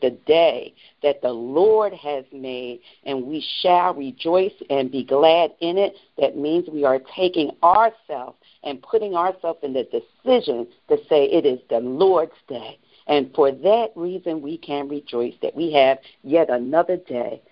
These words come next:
another day, another moment, another hour to give God the glory in spite of and because of. So good morning, my sisters, my brothers, and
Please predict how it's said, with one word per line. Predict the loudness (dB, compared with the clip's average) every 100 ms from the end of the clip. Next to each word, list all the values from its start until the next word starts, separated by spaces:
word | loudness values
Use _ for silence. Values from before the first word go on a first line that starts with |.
| _ -2
another | 0 4 4 4 0
day, | -2 -4 -4
another | -6 -2 -2 -2
moment, | -4 -4 -6 -6
another | -4 0 2 0 -4
hour | -4 -2 -2 -2 -6 _ _ _
to | -2
give | 2 2 2 0
God | -2 0 -2
the | -8
glory | -4 -2 0 0 -4 -10 _ _ 4
in | 4 4 -4
spite | _ 2 2 -2
of | -4 -4 -2
and | 2 2 0
because | -8 -10 -10 -8 -8 -10
of. | -14 -12 -14 _ _ _ -20 _ _
So | 0 0 2
good | 4 4 0 -10
morning, | -6 -4 -6 -10 -12
my | -16 _ _
sisters, | -12 -10 -12 -6
my | -6
brothers, | -6 -4 0 2 0
and | -6